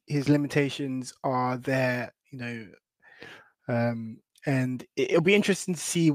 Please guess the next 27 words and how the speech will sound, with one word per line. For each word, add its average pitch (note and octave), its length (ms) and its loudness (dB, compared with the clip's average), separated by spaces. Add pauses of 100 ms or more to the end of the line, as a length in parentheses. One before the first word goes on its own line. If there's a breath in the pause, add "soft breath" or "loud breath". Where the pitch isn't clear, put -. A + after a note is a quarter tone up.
(100)
what, D3+ 320 4
what D3+ 140 4
his - 260 -2 (340)
Chelsea C3+ 220 -2
career C#3 240 2
looks C3+ 220 0
like, C#3 320 2 (100)
uh, C3+ 380 2 (220)
when D3 180 4
it - 20 2
all D3 180 4
is C#3 120 4
said C#3 200 4
and C#3 140 0
done. C#3+ 380 6 (240)
Um, C3+ 440 0 (1300 soft breath)
because C3+ 300 2
he, C#3+ 120 0
he, D#3+ 180 4
th-, F3 180 10
there G3 180 12
is G#3 120 12
a F#3+ 60 8
player D#3+ 340 10
in D3+ 100 2
there C3 160 2
somewhere. B2 540 -2